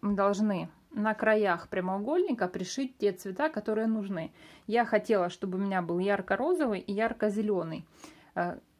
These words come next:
рамкой для квадратика, поэтому я и сделала их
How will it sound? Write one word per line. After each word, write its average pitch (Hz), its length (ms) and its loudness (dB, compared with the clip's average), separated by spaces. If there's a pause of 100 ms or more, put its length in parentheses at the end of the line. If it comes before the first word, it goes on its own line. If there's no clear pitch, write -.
(120)
рамкой 185 600 0
для 185 260 0
квадратика, 175 640 -2
поэтому 220 440 0
я 214 300 0
и 185 120 -4
сделала 190 480 0
их 190 300 -2